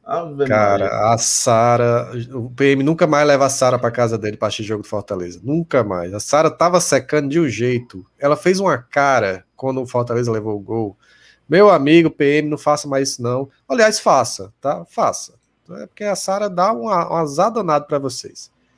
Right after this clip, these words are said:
Speaker 2: Ei, ei, galera. Vão chegando por aqui, quatrocentas e cinquenta pessoas. Muito obrigado a todo mundo. A gente tá só começando, tá? Falamos um pouquinho aí sobre o Gabriel Santos, novo contratado do Ceará. Tem um vídeo muito legal,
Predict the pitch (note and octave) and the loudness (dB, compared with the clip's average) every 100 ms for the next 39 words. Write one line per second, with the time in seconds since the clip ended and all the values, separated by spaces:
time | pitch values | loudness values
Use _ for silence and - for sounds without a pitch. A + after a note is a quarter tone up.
0 | _ _ _ _ _ _ _ _ _ - | _ _ _ _ _ _ _ _ _ -2
1 | F#3 A3 F#3+ E3 G3 F#3 C#3 A#2 G2+ A2 | 2 6 6 6 4 4 2 2 0 0
2 | F#3+ A3 B3 A3+ G#3 G#3 F3 - G3+ A3+ | 0 2 2 2 2 0 0 -2 -4 -2
3 | G#3+ _ F#3 F#3 F#3 - F#3+ F#3 E3+ - | -4 _ 0 0 -2 -6 -6 -6 -10 -6
4 | E3+ - C#3 F3+ F3+ F3+ E3+ D#3+ D#3 D#3 | -6 -6 -8 -6 -4 -2 0 0 0 -2
5 | C#3 C3 E3+ F#3+ E3+ F3+ - D#4 D4+ C4+ | -8 -4 0 0 0 -2 -2 -4 -2 -4
6 | D4 D4+ D4+ - G#3 F#3 F#3 G3 G3 F3 | -4 -6 -4 -4 -4 -2 -2 -2 -2 -2
7 | F3+ F3 F3 D#3+ E3+ D#3+ D#3 D#3+ D#3+ D#3 | -2 -6 -6 -6 -2 0 0 -2 -4 -2
8 | D#3 D3+ C#3 C#3 B2+ A#2+ _ _ _ _ | 0 0 0 0 -2 -4 _ _ _ _
9 | C#3+ F3 D#3 D3+ C#3+ - C#3+ F#3 F#3+ F3+ | 2 4 4 4 2 -2 0 0 -2 -12
10 | - B2+ C#3+ E3 D#3 D3 C3+ C3+ C3 - | -12 -4 -4 -4 -8 -6 -4 -2 -4 -6
11 | A#2 A#2+ A2 C3+ F3 - _ _ _ _ | -8 -6 -2 0 -2 -4 _ _ _ _
12 | _ F4 D4 F#3 G3+ E3 D4 D4 D3+ D#3 | _ -2 0 -2 -4 -6 -2 -2 2 4
13 | F3 A2+ A2 | 4 0 -6